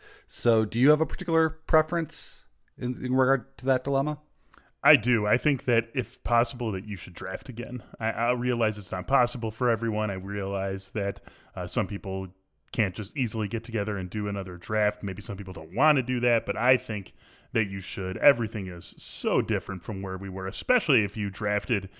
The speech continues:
Speaker 2: before the shutdown, which would have been kind of on the early side for my preferences, but still plenty of leagues drafted before things shut down. There was even a window there where we weren't exactly sure about what the season was going to be,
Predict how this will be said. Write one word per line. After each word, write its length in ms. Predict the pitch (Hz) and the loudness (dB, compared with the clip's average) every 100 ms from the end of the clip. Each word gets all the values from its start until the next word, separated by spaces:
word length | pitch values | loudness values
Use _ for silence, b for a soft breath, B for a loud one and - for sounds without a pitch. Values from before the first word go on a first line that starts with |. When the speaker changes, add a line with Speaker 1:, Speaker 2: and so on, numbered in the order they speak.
| b b | b b
Speaker 2:
before 460 | 113 - 113 107 98 | -2 -2 0 0 0
the 100 | - | -4
shutdown, 500 | - 87 - 82 82 | -6 -6 -6 -10 -8
which 320 | 92 - - _ | -10 -10 -14 _
would 100 | 277 | -2
have 60 | 247 | 4
been 320 | 208 202 185 - _ - | 4 4 0 -6 _ -10
kind 220 | - 180 180 | 4 6 6
of 80 | |
on 80 | 175 | 4
the 100 | 160 | 0
early 180 | 160 165 | 0 0
side 280 | - 160 156 | 4 4 4
for 80 | 127 | 2
my 180 | 127 | 2
preferences, 580 | 139 151 139 147 - 151 | 4 2 0 -2 -2 -2
but 200 | 123 107 | -2 -4
still 240 | - 151 - | 0 -2 -2
plenty 360 | - 196 170 | -2 0 2
of 100 | 104 | 0
leagues 260 | 107 101 - | 0 -2 -4
drafted 480 | 113 104 - 104 - b b b | -2 -2 -2 -8 -12 b b b
before 300 | 117 - 120 | -4 0 0
things 260 | 107 110 98 | 0 -2 -4
shut 320 | - 98 87 | -2 -4 -2
down. 300 | 98 107 95 | 0 0 0
There 80 | 95 | -2
was 140 | 107 | -4
even 160 | 123 104 | -4 -4
a 60 | 92 | -2
window 320 | 113 117 98 | 2 2 0
there 180 | 92 92 | -4 -6
where 100 | 101 | -6
we 120 | 104 | -4
weren't 180 | 107 104 | -2 -4
exactly 400 | 98 107 113 107 | -4 -4 -4 -6
sure 260 | - 110 | -4 -2
about 300 | 107 117 - | 0 -2 -2
what 160 | 113 107 | -4 -4
the 80 | 107 | -6
season 380 | - 110 104 | -4 -4 -4
was 100 | 98 | -6
going 260 | - 110 98 | -4 -4 -4
to 60 | 87 | -6
be, 380 | 87 117 147 | -4 -2 -4